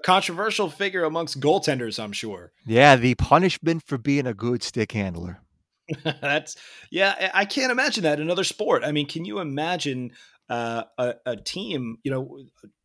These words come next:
Speaker 1: a league that has rules and then ends up with players that are really excelling? I mean, you wouldn't have put a, a rule to stop Michael Jordan from dunking the ball. You know,
Speaker 2: Yeah, I know.
Speaker 1: you, you just
Speaker 2: I don't know why they would. I mean, I guess it's the Marty Brodeur rule in terms of how well he was able to, you know, go into a corner and stop a dump in,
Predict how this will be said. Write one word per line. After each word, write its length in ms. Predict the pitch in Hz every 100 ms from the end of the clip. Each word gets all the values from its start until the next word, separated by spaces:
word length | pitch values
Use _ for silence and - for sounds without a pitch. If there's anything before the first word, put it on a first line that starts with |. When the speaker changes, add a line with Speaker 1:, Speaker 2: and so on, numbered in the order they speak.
| _ -
Speaker 1:
a 100 | 127 123
league 340 | 147 190 123
that 120 | 117
has 300 | - 139 127
rules 560 | 107 131 165 98 98 - -
and 140 | 117
then 220 | 117 113 113
ends 200 | 127 127
up 200 | 127 123
with 180 | 113 -
players 480 | 131 151 123 101 -
that 120 | 104
are 180 | 98 92
really 560 | 90 139 151 123 110 - _ _ _ -
excelling? 680 | - - - 202 135 113
I 80 | 117
mean, 160 | 139 139
you 100 | 151
wouldn't 200 | 196 196
have 120 | 143
put 220 | 202 202 -
a, 380 | 151 139 135 131 _ _ _
a 100 | 123
rule 340 | 131 147 165 127
to 100 | 113
stop 360 | - 151 135
Michael 300 | 110 151 139
Jordan 320 | 123 147 131
from 200 | 110 117
dunking 320 | 107 131 131 113
the 80 |
ball. 340 | 104 123 98 - _
You 140 | 113
know, 60 | 117
Speaker 2:
Yeah, 80 | 123
I 200 | 117 117
know. 60 |
Speaker 1:
you, 120 | 127 120
you 80 | -
just 180 | 143 _ _ _ _ _ _ _ _ _ _ _ _ _ -
Speaker 2:
I 140 | 113 123
don't 160 | 240
know 80 | 339
why 240 | 185 175 208
they 120 | 190
would. 160 | 139 139
I 60 |
mean, 120 | 160 185
I 60 |
guess 200 | 196 196
it's 80 | 151
the 80 | 165
Marty 280 | 147 147 139
Brodeur 400 | 135 127 131 123
rule 280 | 120 123
in 60 | 123
terms 260 | 135 123 117
of 80 |
how 140 | 113 117
well 220 | 120 127
he 120 | 127
was 140 | 143 120
able 240 | 127 120
to, 180 | - 127
you 120 | 120
know, 120 | 113
go 200 | 110 120
into 200 | 123 135
a 60 | 117
corner 560 | - 135 127 127 127
and 100 | 123
stop 280 | - 131 117
a 40 | 110
dump 320 | 117 117 127
in, 340 | 117 117 120